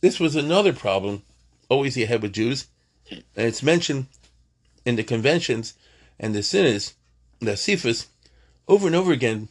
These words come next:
throughout the Middle Ages and afterwards. And that is the problem of what I guess we would call overdressing, particularly by the women, even by the men, but particularly by the women. Europe, unlike America, Europe is very class,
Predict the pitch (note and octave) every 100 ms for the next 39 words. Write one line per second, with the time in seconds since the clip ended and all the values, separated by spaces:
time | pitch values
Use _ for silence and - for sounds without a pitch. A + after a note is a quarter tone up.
0 | _ _ - C3+ C3+ C3+ C3+ C3 A#2 A2
1 | G#2+ A2+ A#2 G2 E2 D#2+ - _ _ _
2 | _ _ _ A2 C3 E3 C3 B2+ B2 A2+
3 | B2 A#2 _ _ _ _ _ _ - -
4 | - _ - B2 C3 B2+ B2+ D#3+ - C#3
5 | B2 - B2+ - D3+ B2+ G#2+ A#2+ A2 A2
6 | G#2+ G2+ _ _ _ _ - C#3+ F3 E3+
7 | C#3+ B2 A#2 A#2 D#3 F3 D#3 D3+ C3+ A2+
8 | B2 D3 A#2+ A#2 C3 C3+ C3 G#2+ G#2+ G#2+
9 | G#2 F#2 G2+ _ _ _ - _ D3+ F#3
10 | A#3 G#3+ - _ _ _ _ _ _ _
11 | _ _ _ _ _ - C#3+ F3 E3 C3
12 | E3 D#3+ - A2+ A2 _ _ - - -
13 | _ _ _ - _ - D3+ E3 A#2+ G#2
14 | C#3 - - - D3 D3 C3+ -